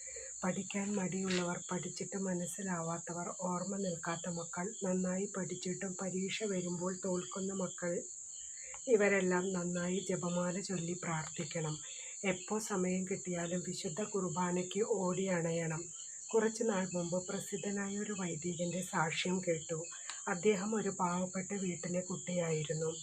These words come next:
ഒട്ടും പഠിക്കാൻ കഴിവില്ലാത്ത കുട്ടി. ഓരോ ക്ലാസ്സിലും കഷ്ടിച്ചു മാത്രം ജയിച്ച് എങ്ങനെയൊക്കെയോ പത്താം ക്ലാസ്സിലെത്തി. അങ്ങനെ ഇരിക്കുമ്പോൾ ആ കുട്ടിക്ക് സെമിനാരിയിൽ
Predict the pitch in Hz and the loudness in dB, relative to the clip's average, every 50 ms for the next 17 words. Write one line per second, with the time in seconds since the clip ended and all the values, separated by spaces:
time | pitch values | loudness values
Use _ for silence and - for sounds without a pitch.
0 | - - - - - - - - 214 185 - - 240 233 226 226 220 196 156 180 | -10 -12 -12 -12 -12 -10 -4 -2 -2 -2 2 4 4 4 6 4 0 0 0 -2
1 | - - 190 202 202 - 196 180 165 175 180 196 185 175 170 170 170 - 185 180 | -2 -2 -2 -2 -2 0 0 0 0 2 0 0 2 2 2 0 0 -2 -4 -6
2 | - 160 151 - - 165 165 - - - - - - - - - 202 190 196 196 | -6 -6 -6 -6 -6 -6 -6 -8 -10 -10 -12 -12 -10 -10 -4 -2 0 0 2 4
3 | 190 220 226 226 233 214 190 185 190 185 - 190 185 185 180 - 190 175 - - | 4 4 4 4 4 4 4 4 0 -2 -4 -4 -2 -2 -2 0 0 0 0 -2
4 | - - 202 - - 226 208 202 185 180 - - 170 180 185 180 - 190 175 170 | 0 -2 -2 0 2 0 2 2 2 0 0 0 -2 -2 0 0 0 0 0 0
5 | 165 - - 180 185 185 - - 190 190 196 208 208 226 220 208 185 - - 185 | 0 -2 0 0 0 0 0 0 0 2 2 2 2 4 4 4 2 0 0 0
6 | 180 180 185 180 - 196 180 - - 185 180 175 160 185 180 185 180 - - 202 | 0 2 2 0 0 -2 -2 0 0 0 0 2 2 0 0 0 0 -2 -2 0
7 | 175 165 151 - - 165 170 - - - - - - - - - - 226 220 220 | 0 0 -2 -2 -2 -2 -2 -2 -4 -8 -12 -12 -12 -12 -6 0 4 6 8 10
8 | 220 220 233 226 214 196 - 185 - - 190 185 180 185 190 202 220 - - 196 | 10 10 10 8 8 6 4 0 -4 -2 -2 -2 0 0 -2 -2 -2 0 2 2
9 | 196 220 - - 185 151 - 175 - - 180 190 185 - - 190 180 185 185 190 | 2 2 0 -2 -2 0 -2 -4 -2 -2 -2 -2 -2 0 0 2 4 4 4 4
10 | 190 190 196 190 208 214 220 | 2 2 0 2 4 6 6